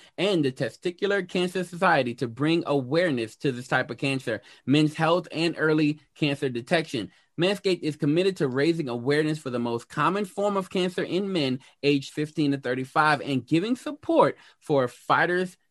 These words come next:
survivors and families impacted by testicular cancer as part of their We Save Balls initiative. Get twenty percent off plus free shipping with the code M T M V at manscaped dot com.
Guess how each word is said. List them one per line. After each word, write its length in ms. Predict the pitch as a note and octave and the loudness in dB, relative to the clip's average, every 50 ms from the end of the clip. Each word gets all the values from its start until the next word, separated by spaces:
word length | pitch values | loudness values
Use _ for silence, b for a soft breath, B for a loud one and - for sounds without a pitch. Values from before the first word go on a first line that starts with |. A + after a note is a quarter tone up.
| _ _ _ | _ _ _
survivors 640 | - - F#3+ E3+ D3 D#3 C3+ C3 B2+ A#2+ C3 B2+ B2 | -8 -6 -6 0 2 4 4 4 4 2 -2 -4 -4
and 240 | G2+ C3 D3 E3 D#3+ | -4 -4 -4 -4 -4
families 520 | - A3 A3+ C4+ B3 F3 C#3 B2 B2 A2 | -6 -4 -2 0 0 2 0 0 -2 -2
impacted 600 | - C3+ D#3+ E3 - E3+ C3+ C#3 - - B2 A2 | -4 -4 -4 -2 0 0 0 0 -2 -4 -4 -2
by 180 | B2+ B2 A#2+ B2 | 0 0 0 0
testicular 680 | - - A2+ - - - A#2 F#2 - A2+ A2 A2 G#2+ | -2 -6 -10 -8 -8 -10 -10 -8 -6 -6 -6 -6 -6
cancer 500 | - - D3+ D3 C#3+ C#3 - A#2 G2 E2 B B B B B | -4 -2 -2 -2 -2 -4 -4 -6 -6 -6 B B B B B
as 120 | C3+ C3 - | -10 -10 -4
part 260 | - F#3 F#3 F3 C#3 | 0 2 2 2 2
of 120 | C#3 C3+ | 0 -2
their 340 | A#2+ B2+ B2 A#2+ A#2+ A#2+ B2 | -2 0 0 0 0 -2 -4
We 200 | - A#2 B2+ C3+ | -4 -4 -4 -4
Save 420 | C#3+ - - D3 C#3 C3 C3 C3 - _ - | -2 0 0 2 2 2 0 -2 -6 _ -8
Balls 520 | C#4 D4+ - A2+ F#2 G2 D3 F#3 F#3 B B B B | -6 -6 -6 -6 -6 -6 -6 -8 -8 B B B B
initiative. 680 | - G#3 G3+ G3 F#3 F3+ - D3 B2 - - G2+ C#2 - - B B B B B B _ _ - D3 | -4 -2 2 2 2 2 0 -2 -4 -4 -6 -6 -6 -8 -14 B B B B B B _ _ -6 -2
Get 280 | D3 A3 C#4 B3 - _ _ - | 0 0 0 0 -4 _ _ -6
twenty 240 | - A3 B3+ C#4 | -2 0 0 0
percent 520 | C#4+ - C#4+ C#4 - - B3 A#3 A3+ A3 - _ - | 0 0 -2 -2 0 -2 -2 -2 -2 -4 -6 _ 0
off 320 | E3+ D#3 D3 C#3 C#3+ - _ _ _ _ - | 0 2 2 2 0 -2 _ _ _ _ -4
plus 360 | - F#3+ F#3 G3+ A3+ - - - | 2 4 4 4 4 0 -8 -14
free 220 | - - G#3 G#3+ | -10 -8 -6 -6
shipping 500 | G3 - - F#3 D#3 D#3 D#3 C#3 C3+ B2 | -6 -2 -2 -2 0 0 -2 -2 0 0
with 160 | C3+ F3 F#3 - | -2 -4 -4 -4
the 80 | G3+ | -8
code 480 | F#3 - G#3+ F3+ D#3 D#3 C3+ B2+ B2 - b b b b b b - | -4 0 2 4 6 4 4 2 -2 -6 b b b b b b 0
M 160 | E3 F#3 G3+ | 0 0 0
T 200 | F#3 - A3+ G#3+ | 0 -2 -2 -2
M 100 | G#3 F#3+ | 0 -2
V 280 | E3+ D#3+ F3 E3 D3 - | 2 4 4 4 4 4
at 200 | B2+ C#3+ C3+ A2 | 2 0 0 2
manscaped 680 | C3 C#3 C#3+ C#3+ C#3+ - - D3 C3+ B2+ - - A#2+ | 0 0 0 0 -2 -4 -2 -2 -2 -2 -2 -6 -6
dot 340 | A2+ B2 A2+ A2 - - - | -4 -2 -2 -2 -4 -6 -10
com. 460 | - - F3+ F3+ F3 C#3+ A2+ F2 D#2 | -6 -4 -2 0 0 0 -2 -4 -8